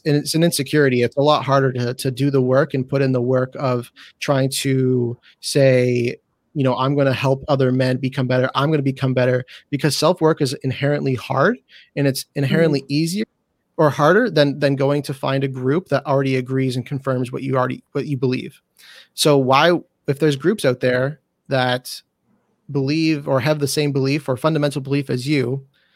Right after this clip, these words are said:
Speaker 1: why not go to them when you know that's the wrong, you actually know, like, your conscience tells you that you know that that's the wrong decision,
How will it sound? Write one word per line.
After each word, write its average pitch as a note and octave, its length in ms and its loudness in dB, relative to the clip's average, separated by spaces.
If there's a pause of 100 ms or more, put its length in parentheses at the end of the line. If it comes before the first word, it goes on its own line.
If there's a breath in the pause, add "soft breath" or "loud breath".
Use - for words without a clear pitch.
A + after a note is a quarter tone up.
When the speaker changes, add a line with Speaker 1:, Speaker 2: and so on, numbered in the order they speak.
(420)
Speaker 1:
why D#3 320 0
not D#3 220 2
go D3+ 120 2
to C#3 120 2
them C#3 480 0 (500)
when C#3+ 160 -2
you C#3+ 100 -2
know D#3+ 220 2
that's G3+ 220 -2
the D#3+ 100 -2
wrong, D3 460 2
you D3+ 160 0
actually E3+ 300 0
know, C3 500 -2
like, C#3 160 -4
your D3 100 -2
conscience E3 380 -4
tells C3+ 260 -2
you C3+ 60 -2
that B2+ 160 -2
you C#3 100 -6
know C3+ 140 0
that C3 160 -2
that's - 180 -10
the C#3+ 60 -8
wrong C3 160 -2
decision, C#3 440 -2